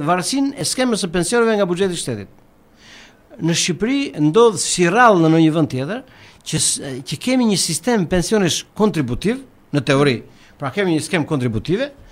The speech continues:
që, por që rreth tridhjetë përqind e transfertave në skemën e pensioneve vijnë nga buxheti i shtetit. Gjë që është, që e bën skemën e pensioneve shumë vulnerabël, sepse ku të kesh sistem kontributiv do të thotë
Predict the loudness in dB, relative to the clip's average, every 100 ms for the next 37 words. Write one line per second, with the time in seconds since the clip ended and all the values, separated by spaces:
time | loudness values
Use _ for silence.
0 | -20 -20 -20 -20 _ -6 -4 -4 2 0
1 | 2 0 2 2 2 0 0 -2 -10 _
2 | _ _ _ _ -4 -2 -4 -4 0 0
3 | 0 -2 -2 -2 -2 -4 -6 -4 -4 -4
4 | 0 0 2 -2 -4 -10 -18 -2 0 2
5 | 0 0 0 0 0 0 -2 0 0 2
6 | 0 0 2 0 2 0 0 -6 _ _
7 | _ _ _ _ _ _ _ _ _ _
8 | _ _ _ -20 -20 -20 _ -8 0 0
9 | 0 -6 -8 -2 -2 0 -2 -2 -4 -2
10 | -2 -2 -4 -6 -4 -4 -4 -6 -6 -4
11 | -2 0 0 -4 -8 -8 -10 -10 -20 -20
12 | -20 -20 -12 -12 -12 -12 -12 -4 -4 -2
13 | -4 -2 0 0 2 2 0 -2 -4 -4
14 | -4 -6 -8 -10 -12 -20